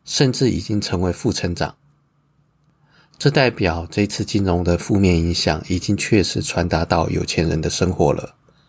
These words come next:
当然，这跟刚刚说的一些美国企业大佬频频裁员有关联。但是这种衰退指出一种更不好的趋势，那就是高收入族群开始降低支出，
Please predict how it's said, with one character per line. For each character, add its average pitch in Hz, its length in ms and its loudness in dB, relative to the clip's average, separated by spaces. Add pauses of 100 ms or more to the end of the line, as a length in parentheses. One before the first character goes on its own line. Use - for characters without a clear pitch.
(1120)
当 123 180 2
然， 98 300 2
这 113 120 2
跟 101 180 4
刚 101 200 0
刚 98 160 4
说 92 280 0
的 90 160 0
一 95 120 2
些 90 240 0
美 87 160 -2
国 85 180 -2
企 - 200 0
业 95 120 4
大 87 220 2
佬 - 320 -4
频 - 160 -4
频 95 180 -6
裁 87 220 0
员 82 320 0
有 80 100 -2
关 87 260 0
联。 82 220 -4 (1400)
但 139 160 2
是 143 140 -4
这 143 140 2
种 92 140 0
衰 101 260 2
退 101 200 0
指 85 240 -4
出 101 200 0
一 92 80 0
种 82 180 -4
更 104 160 2
不 104 100 0
好 95 140 0
的 - 140 -4
趋 - 280 -4
势， - 300 -6 (920)
那 - 80 2
就 135 160 4
是 127 80 -2
高 123 240 4
收 120 220 4
入 117 180 6
族 92 320 -2
群 - 280 -2 (160)
开 98 160 0
始 - 100 -6
降 90 240 0
低 87 160 0
支 87 220 -4
出， 87 280 -4